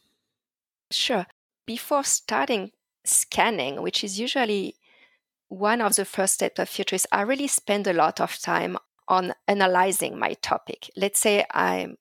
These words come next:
wrote a piece on remote work recently. And even before scanning,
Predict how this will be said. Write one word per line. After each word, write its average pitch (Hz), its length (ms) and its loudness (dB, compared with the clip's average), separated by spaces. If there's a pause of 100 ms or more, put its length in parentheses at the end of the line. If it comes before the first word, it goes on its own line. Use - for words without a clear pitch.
(180)
wrote 185 260 0
a 185 60 -2
piece - 320 -2
on 170 260 -4 (240)
remote 180 580 -2
work 175 400 0
recently. - 600 -6 (400)
And 233 160 0
even 269 320 0
before 196 420 0
scanning, 190 760 0